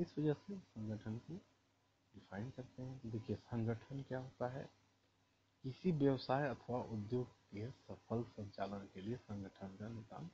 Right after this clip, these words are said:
आवश्यक होता है। किसी भी व्यवसायिक या औद्योगिक उपक्रम में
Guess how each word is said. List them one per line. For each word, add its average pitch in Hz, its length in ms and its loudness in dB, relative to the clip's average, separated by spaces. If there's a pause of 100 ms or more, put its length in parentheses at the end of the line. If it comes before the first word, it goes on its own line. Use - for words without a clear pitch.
आवश्यक - 300 -18
होता - 80 -20
है। - 100 -20 (1120)
किसी 151 280 6
भी 185 220 6 (800)
व्यवसायिक 113 680 6
या 98 260 2
औद्योगिक 120 800 2
उपक्रम 110 460 2 (280)
में 92 340 -12